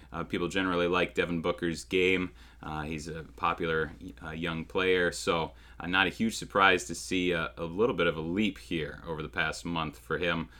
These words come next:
eleven fifty to fifteen hundred, so that was an increase. I should say that I did look up his base Prism as well. There's quite a few sales available.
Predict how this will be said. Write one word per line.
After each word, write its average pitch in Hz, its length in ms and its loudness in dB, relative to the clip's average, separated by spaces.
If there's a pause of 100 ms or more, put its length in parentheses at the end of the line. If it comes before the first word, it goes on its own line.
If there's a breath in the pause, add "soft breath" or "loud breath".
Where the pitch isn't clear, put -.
(160 loud breath)
eleven 78 220 -2
fifty 82 360 -2
to 76 60 -6
fifteen 85 600 -4
hundred, 92 440 0
so - 140 -2
that 92 220 4
was 92 180 -2
an 87 60 -2
increase. 90 560 0 (300 loud breath)
I 82 40 -6
should 165 280 4
say 90 500 2 (560 soft breath)
that 92 240 6
I 95 80 6
did 104 160 8
look 104 240 4
up 90 180 2
his 104 260 2
base 101 400 4
Prism 85 680 2
as 85 220 -4
well. 95 280 6
There's 80 140 -2
quite 90 200 2
a - 40 2
few 85 160 -6
sales 87 300 0
available. 82 540 0